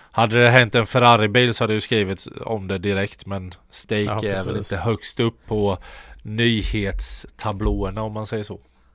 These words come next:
Speaker 2: Nej, nyhetsvärdet är kanske inte så högt, så.
Speaker 1: Nej. Eh, vidare så har jag skrivit att Yuki gick in i depån. Eh, Hulkenberg försvarar sig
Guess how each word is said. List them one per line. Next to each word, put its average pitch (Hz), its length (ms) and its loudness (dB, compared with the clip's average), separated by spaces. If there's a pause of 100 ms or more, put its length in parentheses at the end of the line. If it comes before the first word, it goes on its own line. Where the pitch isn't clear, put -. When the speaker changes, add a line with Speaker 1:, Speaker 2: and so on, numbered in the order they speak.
(200)
Speaker 2:
Nej, 120 280 -14
nyhetsvärdet 110 600 -12
är 120 40 -14
kanske 104 280 -12
inte 104 100 -14
så 117 80 -10
högt, 113 260 -14
så. 143 200 -18 (680)
Speaker 1:
Nej. - 260 -10 (1040)
Eh, 110 440 -2
vidare 139 540 2
så - 120 -2
har 151 40 4
jag 143 100 0
skrivit 143 420 -2
att 131 200 -2
Yuki 117 400 -2
gick 131 180 -2
in 135 120 -4
i 135 60 -2
depån. 139 540 -2 (320)
Eh, 101 420 -6 (120)
Hulkenberg 131 840 -2
försvarar 123 560 -4
sig 113 240 -6